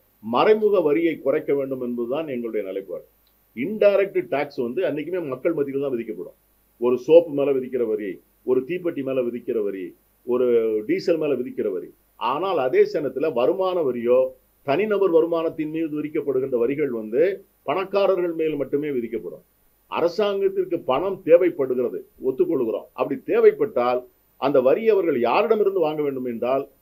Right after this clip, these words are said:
யாரால் வரி கட்டுவதற்கான வசதி இருக்கிறதோ அவர்கிட்ட வாங்க முடியும். தினசரி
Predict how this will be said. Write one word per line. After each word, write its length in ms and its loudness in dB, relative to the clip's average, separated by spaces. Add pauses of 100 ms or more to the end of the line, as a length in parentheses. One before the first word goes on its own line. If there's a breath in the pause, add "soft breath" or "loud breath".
யாரால் 560 2
வரி 200 4
கட்டுவதற்கான 640 0
வசதி 320 -2
இருக்கிறதோ 400 -2
அவர்கிட்ட 440 0
வாங்க 200 -2
முடியும். 220 -2
தினசரி 840 0